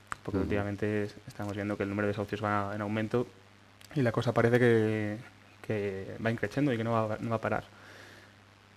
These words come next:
Speaker 1: Entonces, nada, eh, lo curioso fue, por ejemplo, que ese día en el pleno se encontraba un falangista que está contratado por la Junta del Distrito, en concreto por la, por la señora concejala Begoña Larrainzar,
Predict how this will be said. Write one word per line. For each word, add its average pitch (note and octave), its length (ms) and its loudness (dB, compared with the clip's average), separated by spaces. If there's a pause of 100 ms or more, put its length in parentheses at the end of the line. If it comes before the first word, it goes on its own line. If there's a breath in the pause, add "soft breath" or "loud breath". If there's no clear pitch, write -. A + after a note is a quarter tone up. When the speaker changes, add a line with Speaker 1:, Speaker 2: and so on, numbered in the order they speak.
(160)
Speaker 1:
Entonces, C3 480 6
nada, A2 440 6
eh, G#2+ 380 0
lo A2 80 0
curioso B2 300 4
fue, C#3 120 6
por C3+ 120 6
ejemplo, C3+ 320 2
que A#2 500 2 (300)
ese B2+ 180 0
día B2 140 4
en B2 60 6
el A#2 100 4
pleno B2+ 320 2 (400)
se - 120 -6
encontraba A2+ 760 0 (340)
un B2 100 -4
falangista A2 500 -2
que G#2+ 80 -2
está A2 500 0 (420)
contratado A#2 420 0
por A2+ 120 0
la G#2+ 60 0
Junta A2+ 240 0
del G#2+ 100 4
Distrito, A#2 380 -4 (640 loud breath)
en G#2+ 80 -6
concreto G#2 360 -2
por A2 100 0
la, G#2 340 2
por G#2+ 100 -4
la G#2 60 -4
señora G#2+ 200 0
concejala G#2+ 600 -2
Begoña G#2+ 540 -2
Larrainzar, G#2+ 480 -4